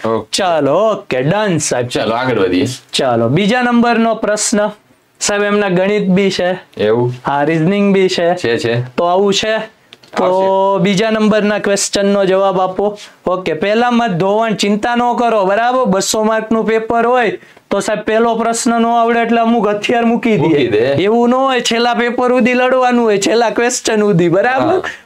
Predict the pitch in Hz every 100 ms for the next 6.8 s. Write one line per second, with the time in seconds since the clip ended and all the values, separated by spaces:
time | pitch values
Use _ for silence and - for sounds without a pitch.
0 | - 226 220 220 226 240 247 214 233 -
1 | 247 247 240 254 233 240 - 254 262 320
2 | 440 262 262 247 247 233 202 185 180 160
3 | - 285 359 339 320 269 - - 233 220
4 | 190 180 226 285 294 294 294 311 277 269
5 | 277 190 220 254 269 277 269 185 180 240
6 | 247 214 220 220 202 202 202